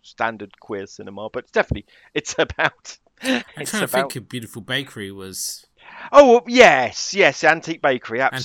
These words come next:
Speaker 1: absolutely.
Speaker 2: Bakery, sorry. I'm
Speaker 1: Yes,
Speaker 2: s-
Speaker 1: no, you're right. That, that has certainly, that is certainly queer friendly. There's a, certainly a very strong
Speaker 2: Um,
Speaker 1: ca-, gay character.
Speaker 2: and then we had Tears of the Black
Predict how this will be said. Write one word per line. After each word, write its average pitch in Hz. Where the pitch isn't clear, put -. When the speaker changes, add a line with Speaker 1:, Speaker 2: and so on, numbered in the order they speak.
Speaker 1:
absolutely. 113
Speaker 2:
Bakery, 101
sorry. 92
I'm 113
Speaker 1:
Yes, 147
Speaker 2:
s- -
Speaker 1:
no, 156
you're 156
right. 131
That, 147
that 131
has 131
certainly, 113
that 151
is 143
certainly 131
queer 123
friendly. 101
There's 110
a, 110
certainly 110
a 110
very 107
strong 117
Speaker 2:
Um, 113
Speaker 1:
ca-, 110
gay 107
character. 107
Speaker 2:
and 117
then 110
we 107
had 113
Tears 117
of 107
the 104
Black 107